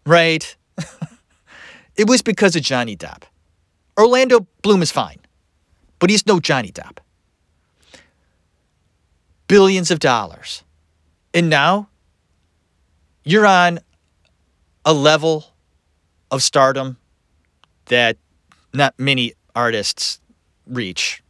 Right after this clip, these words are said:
They can't even see it. He went global, beyond global, beyond global with Pirates of the Caribbean.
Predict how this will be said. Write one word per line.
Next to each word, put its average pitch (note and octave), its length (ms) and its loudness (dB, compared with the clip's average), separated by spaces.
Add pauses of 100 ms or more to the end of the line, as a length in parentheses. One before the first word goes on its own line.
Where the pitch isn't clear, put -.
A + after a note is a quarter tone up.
(800)
They D#3 120 0
can't G#3+ 160 -8
even A#2 120 -8
see - 340 -4
it. - 160 -18 (1800)
He F3+ 140 0
went G3 200 2
global, D#3 600 0 (760)
beyond D3 400 0
global, B2 640 0 (720)
beyond D3+ 380 2
global C3 640 -2 (540)
with C3+ 140 -6
Pirates C#3+ 480 -2
of C3 140 -2
the B2 80 -8
Caribbean. D#2 480 -10